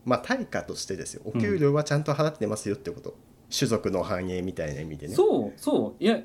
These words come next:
Speaker 1: うん。
Speaker 2: みんなそうやってやってる？
Speaker 1: <laughs> わかんない。
Speaker 2: っていうのもさ、
Speaker 1: うん。
Speaker 2: えっと、敵に、じゃあ、たとえ食べられて死んじゃったとしても、また増やせばいいやってなってない？その、別の社員雇えばいいやっていう。
Speaker 1: それね、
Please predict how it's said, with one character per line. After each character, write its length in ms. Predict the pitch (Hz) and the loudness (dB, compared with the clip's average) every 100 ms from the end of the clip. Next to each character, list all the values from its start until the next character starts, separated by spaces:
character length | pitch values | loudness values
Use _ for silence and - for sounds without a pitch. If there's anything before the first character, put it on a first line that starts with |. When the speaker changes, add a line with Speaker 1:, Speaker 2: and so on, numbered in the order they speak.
| - | -8
Speaker 1:
う 40 | |
ん。 140 | 87 - - - - - | -12 -12 -14 -20 -12 6
Speaker 2:
み 120 | 214 | 10
ん 40 | 277 | 10
な 100 | 285 | 10
そ 120 | 294 | 8
う 40 | |
や 60 | 285 | 8
っ 20 | |
て 80 | 277 | 8
や 60 | |
っ 40 | 226 | 6
て 100 | 240 | 4
る？ 180 | 269 - - - - - | 2 -2 -18 -20 -20 -20
Speaker 1:
<laughs> 640 | - - - - 151 143 135 | -20 -20 -16 2 2 6 4
わ 100 | 117 | 6
か 140 | 139 | 4
ん 60 | 110 | 4
な 80 | |
い。 20 | 107 | 0
Speaker 2:
っ 160 | 196 | -2
て 100 | - | 2
い 40 | 277 | 4
う 40 | |
の 80 | 202 | 4
も 100 | 139 | 2
さ、 320 | 117 101 147 - - - - - - | 2 0 -2 -6 -20 -20 -20 -20 -10
Speaker 1:
う 60 | 104 | -8
ん。 120 | 80 | -4
Speaker 2:
え 80 | 117 | -2
っ 40 | 110 | -2
と、 220 | 110 110 | -2 -4
敵 280 | - 165 233 | -4 4 6
に、 260 | 240 220 - | 6 2 0
じ 100 | 170 | 0
ゃ 20 | |
あ、 40 | |
た 100 | 139 | 0
と 100 | 139 | 2
え 100 | 170 - | 2 2
食 120 | 156 | 6
べ 80 | 196 | 8
ら 120 | 202 | 8
れ 100 | 170 | 8
て 120 | 107 | 0
死 120 | 110 | 0
ん 80 | 160 | 2
じ 60 | 160 | 2
ゃ 40 | |
っ 40 | |
た 80 | 165 | 2
と 100 | 131 | 0
し 80 | 107 | 0
て 80 | 117 | 2
も、 220 | 156 113 | 4 4
ま 120 | 131 | 4
た 320 | 208 233 117 - | 6 6 4 6
増 80 | 214 | 6
や 100 | 247 | 8
せ 80 | |
ば 120 | 180 123 | 6 4
い 200 | 180 190 | 6 6
い 40 | |
や 140 | 135 | 6
っ 80 | 110 | 6
て 60 | 107 | 2
な 100 | 104 | 2
っ 80 | - | 0
て 60 | |
な 60 | 90 | -8
い？ 100 | - | -2
そ 80 | 104 | 0
の、 80 | |
別 320 | 104 123 147 220 | 2 2 6 6
の 100 | 214 | 8
社 120 | 240 | 8
員 140 | 226 | 8
雇 200 | 143 175 | 8 6
え 80 | 160 | 6
ば 100 | 117 | 6
い 140 | 120 | 4
い 20 | 117 | 4
や 140 | 104 | 4
っ 80 | - | 0
て 100 | 101 | -4
い 140 | 98 | 0
う。 60 | 104 | 0
Speaker 1:
そ 240 | 101 151 | 2 4
れ 100 | 170 | 6
ね、 400 | 160 135 82 78 | 6 6 2 -2